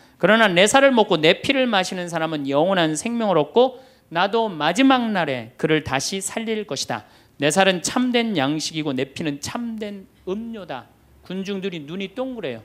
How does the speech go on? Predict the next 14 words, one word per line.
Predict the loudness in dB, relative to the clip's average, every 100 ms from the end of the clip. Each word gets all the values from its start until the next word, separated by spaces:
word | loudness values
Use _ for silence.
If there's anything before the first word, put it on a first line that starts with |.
| _ _ -20 -20 0
여러분들은 | 6 8 6 6 6 6
살 | 4 4 6
먹고 | 6 6 0
피 | 0 0
먹는 | 0 0 0
얘기 | -2 -4
하도 | -6 -10 -6 -2
많이 | 0 0 0
들어서 | -4 -4 -6
안 | -6 -4
이상하죠? | -2 0 0 -2 -6 -10 _ _ -20 -20 -20 -20 -20 -20 -20 -18 -18 -18 -4
그런데 | 2 4 4 4
다른 | 4 4 4
종교인들이 | 2 4 4 4 2 2 2 0 -2